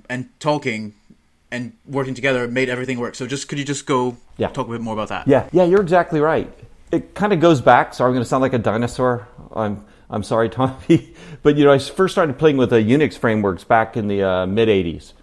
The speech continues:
Speaker 2: right? So I've been working on the operating system for a while, but back in that, those days, before Linux, right,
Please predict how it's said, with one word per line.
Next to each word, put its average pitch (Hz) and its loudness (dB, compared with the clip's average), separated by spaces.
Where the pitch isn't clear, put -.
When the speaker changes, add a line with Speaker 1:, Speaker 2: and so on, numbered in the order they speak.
Speaker 2:
right? 98 -2
So 107 -4
I've 101 -4
been 139 2
working 127 -2
on 110 0
the 104 0
operating 117 0
system 113 -6
for 107 -2
a 98 2
while, 104 2
but 120 0
back 180 2
in 135 -2
that, 170 0
those 135 0
days, 98 0
before 104 -2
Linux, 104 -4
right, 95 -2